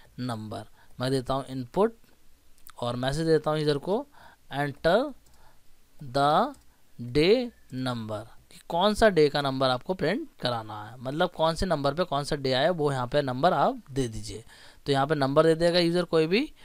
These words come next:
और यहाँ पे हम लगा देंगे कंडीशन if a equal equal क्या हो वन। अगर वन है आपका a equal equal तो यहाँ पे क्या हो जाए, प्रिंट हो जाए हमारा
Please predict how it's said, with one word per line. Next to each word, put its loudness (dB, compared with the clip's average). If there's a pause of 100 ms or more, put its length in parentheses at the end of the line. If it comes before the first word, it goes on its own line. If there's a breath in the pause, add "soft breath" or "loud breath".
(380 loud breath)
और 4
यहाँ -2
पे 2
हम 2
लगा 4
देंगे -4
कंडीशन -2 (220)
if 2 (920 soft breath)
a 2 (100)
equal 0
equal 2 (400)
क्या 4
हो 2 (160)
वन। -4 (440 soft breath)
अगर 4
वन 4
है 4
आपका 0
a 4
equal 0
equal 0
तो -2
यहाँ 0
पे -4
क्या -2
हो 0
जाए, 0
प्रिंट -6 (680 loud breath)
हो -4
जाए 2
हमारा 0